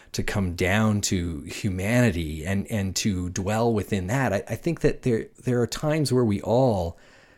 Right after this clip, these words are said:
sort of look at our lives and, and, and want to, um, you know, cleanse ourselves from any, any of the, uh,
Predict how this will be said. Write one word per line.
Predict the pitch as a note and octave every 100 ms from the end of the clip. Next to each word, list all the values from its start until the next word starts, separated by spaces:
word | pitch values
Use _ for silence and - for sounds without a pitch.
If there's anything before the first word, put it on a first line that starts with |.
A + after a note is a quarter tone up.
| _
sort | - C#3+ A#2
of | F#2 - - -
look | G#2 C3 C3
at | A2 F#2
our | F2+ F2+
lives | F2+ G2+ G#2 G2+ F#2
and, | E2+ E2+
and, | F#2+ F2
and | F#2 F#2
want | F2+ G2 G#2 - -
to, | - F#2+ E2 E2 D#2+ D#2+ - - _ _
um, | F#2+ F2 E2 D#2+ D#2 D#2 _ _ _ _ _
you | G#2+
know, | F#2+ D#2+
cleanse | - A#2+ B2 C3 C3 G#2+
ourselves | F#2 - F#2+ F#2+
from | - F2+
any, | G2 G2
any | G2 G2 G2+
of | F2 -
the, | E2+ D#2+ D#2+
uh, | E2